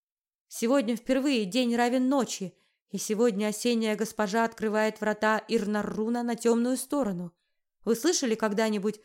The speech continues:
что такое дикий гон, милорд?» прищурился Кун.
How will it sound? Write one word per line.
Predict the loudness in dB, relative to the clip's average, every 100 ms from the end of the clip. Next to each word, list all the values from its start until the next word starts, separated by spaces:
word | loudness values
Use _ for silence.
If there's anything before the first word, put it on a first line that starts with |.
| _ -8
что | -2 0
такое | 0 4 4
дикий | 4 0 0 -2
гон, | -2 0 0 -4 _ -4
милорд?» | 0 0 0 -6 -20 _ _ _ _
прищурился | -10 -8 -4 -4 -4 -6 -8
Кун. | -10 _ -8 -8 -10